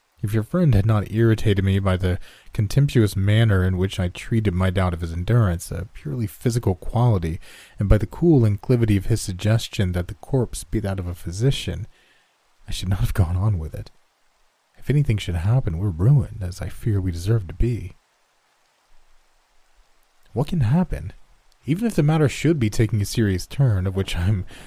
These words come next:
not at all afraid, Mancher is only to resurrect himself and explain matters. With a genuine subject from the dissecting room or one of your late patients, it might be different."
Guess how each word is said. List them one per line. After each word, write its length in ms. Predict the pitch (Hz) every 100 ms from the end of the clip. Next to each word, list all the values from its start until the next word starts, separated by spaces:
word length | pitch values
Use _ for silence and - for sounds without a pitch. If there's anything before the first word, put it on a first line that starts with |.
| - -
not 200 | 117 98
at 60 |
all 160 | 107 95
afraid, 520 | - - 147 104 87 - - - - -
Mancher 320 | - 190 185
is 140 | 151
only 140 | 143 139
to 60 |
resurrect 480 | 101 117 117 104 127
himself 440 | 113 101 107 98 -
and 100 | 90
explain 400 | - 131 113 95
matters. 540 | 107 104 85 - - - _ - - - _ _ _ _ -
With 120 | 110
a 60 | 110
genuine 440 | 117 147 139 120 104 - - -
subject 640 | - - 127 101 98 101 -
from 180 | -
the 80 | 92
dissecting 640 | 87 95 - 131 - 98 87
room 340 | 85 90 113
or 160 | 85 85
one 200 | 95 95
of 80 |
your 180 | 92 87 - - -
late 260 | 95 107 -
patients, 500 | - 143 - 104 101
it 60 |
might 180 | 104 110
be 80 | 95
different." 500 | 92 117 - 85 -